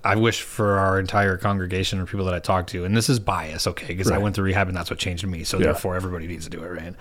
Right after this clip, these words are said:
Speaker 2: Right.
Speaker 1: It's our tendency. Um, but I, I, I see people that their bad day is that they had a flat tire.
Speaker 2: Yeah.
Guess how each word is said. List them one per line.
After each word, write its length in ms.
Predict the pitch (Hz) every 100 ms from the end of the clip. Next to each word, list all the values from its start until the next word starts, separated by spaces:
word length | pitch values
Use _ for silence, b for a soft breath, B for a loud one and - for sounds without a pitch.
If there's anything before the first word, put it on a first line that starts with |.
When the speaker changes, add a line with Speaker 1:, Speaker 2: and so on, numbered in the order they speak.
| -
Speaker 2:
Right. 180 | 90 85 B B B B B
Speaker 1:
It's 100 | -
our 60 | 107
tendency. 640 | - 92 80 - 82 90 - -
Um, 300 | 101 95 92
but 140 | - 131
I, 160 | 131 127
I, 300 | 127 117 110 -
I 100 | 117 - -
see 300 | - 151 143
people 340 | 143 139 127
that 480 | 113 107 104 - - - - - - -
their 260 | - 110 127
bad 280 | 123 117 110
day 200 | 110 101
is 120 | 90
that 120 | 90
they 100 | 92
had 100 | 95
a 40 | 87
flat 220 | 98 87
tire. 340 | 95 82 - -
Speaker 2:
Yeah. 220 | 151 147